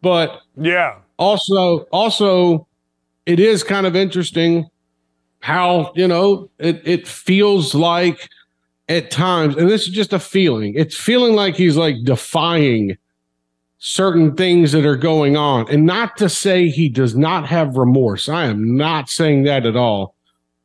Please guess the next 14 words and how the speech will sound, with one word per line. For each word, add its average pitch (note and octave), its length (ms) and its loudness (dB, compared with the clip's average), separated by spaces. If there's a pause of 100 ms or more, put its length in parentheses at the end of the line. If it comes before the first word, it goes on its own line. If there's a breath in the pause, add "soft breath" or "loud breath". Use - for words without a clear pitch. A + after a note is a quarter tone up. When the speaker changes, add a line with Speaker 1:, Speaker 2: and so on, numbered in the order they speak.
(140)
Speaker 1:
I'm D3+ 200 -2
saying F3 420 2
that C#3+ 360 0 (840)
he's D#3 280 2
a D3 60 4
young D#3+ 360 2
kid D#3+ 680 0 (100)
with C3+ 240 0
a C3 40 2
lot D3 280 2
of C3 80 -4
power D3+ 500 0
right B2+ 220 0
now, B2 540 0